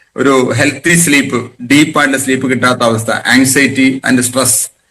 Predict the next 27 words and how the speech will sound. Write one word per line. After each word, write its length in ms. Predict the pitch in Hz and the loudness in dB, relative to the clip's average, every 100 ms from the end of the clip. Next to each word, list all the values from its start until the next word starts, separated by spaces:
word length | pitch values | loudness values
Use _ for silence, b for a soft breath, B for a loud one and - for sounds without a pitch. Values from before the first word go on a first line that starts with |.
| _ _ _ _ _ - | _ _ _ _ _ 0
എപ്പോഴും 680 | 123 123 156 156 156 147 | 2 2 2 4 4 2
വേവലാതിപ്പെടുക, 1040 | - 131 127 139 147 156 151 127 127 113 113 | -2 0 2 4 4 2 0 0 -2 -2 -2
ഉത്കണ്ഠ, 420 | 143 143 - 139 113 113 - _ _ _ _ _ | -2 -2 0 0 0 -4 -12 _ _ _ _ _
ബ്രെയിൻ 280 | 135 151 151 | 0 2 2
ഫോഗ്, 360 | 143 127 107 113 _ - | 2 0 0 -8 _ -2
ഒന്നും 300 | 123 139 135 | 0 4 4
ഓർമ്മയില്ലാത്ത 500 | 131 131 127 123 104 | 2 2 2 2 0
അവസ്ഥ, 320 | 113 110 - | -4 -4 -6
മൂടൽമഞ്ഞ് 680 | 101 - 123 131 135 139 139 | -8 -2 0 2 2 2 2
വീണ 320 | 135 139 135 | 2 0 0
ഒരു 180 | 135 135 | 0 0
ഭൂ-, 280 | 123 131 135 | 2 0 0
ഒരു 280 | 120 120 | -2 0
ഭൂവിഭാഗത്തിലൂടെ 840 | 131 120 123 131 131 135 135 131 135 | 0 0 2 2 2 0 -2 -2 -2
നമ്മൾ 180 | 127 131 | 0 0
നടന്നു 260 | 127 131 | 0 0
പോകുമ്പോൾ 280 | 127 131 123 | 0 -2 -2
സ്ഥലകാല 440 | 123 120 127 131 | -2 0 2 2
ബോധം 280 | 131 131 127 | 0 0 0
നഷ്ടപ്പെടും, 480 | 123 110 110 107 92 b b b - | -2 -4 -6 -6 -8 b b b -2
അതേ 200 | 117 131 | 2 4
അവസ്ഥ, 380 | 123 113 113 104 - | 2 0 -4 -6 -6
മൊത്തത്തിലൊരു 600 | 117 123 117 120 131 127 117 | -2 0 0 0 0 2 2
കൺ-, 240 | 117 123 | 2 2
കൺഫ്യൂഷൻ, 720 | 117 117 117 113 135 117 127 | 0 0 -2 0 -2 0 -2
അതുപോലെ 380 | 120 113 117 110 | 0 0 0 0
തന്നെ, 280 | 113 120 151 | 0 0 -2